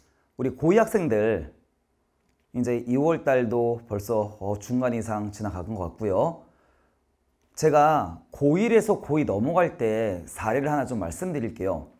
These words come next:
제가 고 일 때 영어 공부를요, 단어만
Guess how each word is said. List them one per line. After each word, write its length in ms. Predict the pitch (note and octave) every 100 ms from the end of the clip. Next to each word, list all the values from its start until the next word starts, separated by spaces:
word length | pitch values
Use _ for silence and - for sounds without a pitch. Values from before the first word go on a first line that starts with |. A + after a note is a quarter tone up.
| _ - _ -
제가 260 | D#3 C3+
고 180 | - D3
일 200 | G#3+ B3
때 480 | F#3 A#2 B2+ F2+ D#2 -
영어 160 | G#2+ D#3 G3+
공부를요, 760 | E3+ D#3+ G2+ F#2+ C#3 G#2+ C#2 - _ _ _ _ _ _ -
단어만 680 | - B2+ B2+ D#3 G#3+ A#3